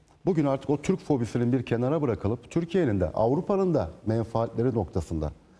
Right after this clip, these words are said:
Batı'nın da menfaatleri noktasında güvenilir bir lojistik ve enerji merkezi haline geldiğini de Batı ne yaptı? Yavaş yavaş kavramaya başladı. Ya da biz öyle olmasını temenni ediyoruz.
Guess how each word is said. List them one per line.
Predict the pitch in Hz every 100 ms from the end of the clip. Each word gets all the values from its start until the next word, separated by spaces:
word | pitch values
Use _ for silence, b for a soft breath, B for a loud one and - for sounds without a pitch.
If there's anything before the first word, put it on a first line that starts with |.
| B B B
Batı'nın | 113 - 156 185
da | 139 -
menfaatleri | 113 113 - 117 - 127 143
noktasında | 113 - 110 123 139 165 -
güvenilir | 107 117 139 156 180 156
bir |
lojistik | 139 123 117 120 165 151
ve |
enerji | 131 117 123 120
merkezi | 151 120 98 110
haline | 107 113 113 117
geldiğini | 110 110 110 139 185
de | 143 147 B B B -
Batı | 147 156 156 151 -
ne | 160
yaptı? | 147 - 143
Yavaş | 135 143 117 -
yavaş | 104 123 - b b b
kavramaya | - 135 131 127 131 110
başladı. | 82 - 78
Ya | 95 143
da | 165 202 B B _
biz | 185 180 - -
öyle | 113 110
olmasını | 104 98 90 98 87
temenni | - 95 90 87
ediyoruz. | 80 78 73 -